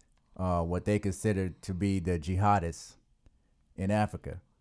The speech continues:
And this is a ploy that Europeans are using now all across the world. Uh, Lindsey Graham once made a statement that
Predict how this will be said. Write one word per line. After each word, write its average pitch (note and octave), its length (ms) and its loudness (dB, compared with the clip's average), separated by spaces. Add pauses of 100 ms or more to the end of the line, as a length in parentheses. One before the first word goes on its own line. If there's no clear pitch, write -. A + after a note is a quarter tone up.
(140)
And G#2+ 120 0
this F3 160 0
is A2+ 120 0
a G#2+ 60 2
ploy B2+ 340 6
that G2+ 220 4
Europeans A2+ 460 4
are G2 60 4
using G2+ 400 2
now F#2 400 2 (800)
all G2 180 4
across F#2 340 0
the F2+ 100 -4
world. F#2 420 4 (880)
Uh, F2+ 240 2
Lindsey G2+ 360 2
Graham G#2+ 560 4 (280)
once G#2 240 2
made G#2 140 2
a F#2 40 0
statement G2+ 480 0
that F#2 260 0